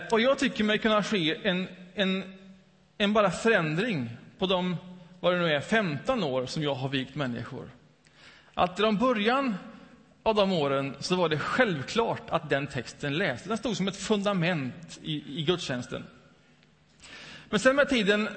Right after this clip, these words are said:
så har det blivit mindre och mindre vanligt att man läser den texten.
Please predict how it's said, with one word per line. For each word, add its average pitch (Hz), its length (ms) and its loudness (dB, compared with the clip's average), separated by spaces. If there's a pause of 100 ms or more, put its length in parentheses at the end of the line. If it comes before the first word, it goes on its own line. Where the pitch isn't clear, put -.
så 202 160 0
har 214 40 4
det 214 100 4
blivit 214 280 0
mindre 220 340 2
och 262 60 2
mindre 180 260 0
vanligt 180 400 2
att 180 100 2
man 190 120 2
läser 151 440 0 (140)
den 208 300 0
texten. - 540 -12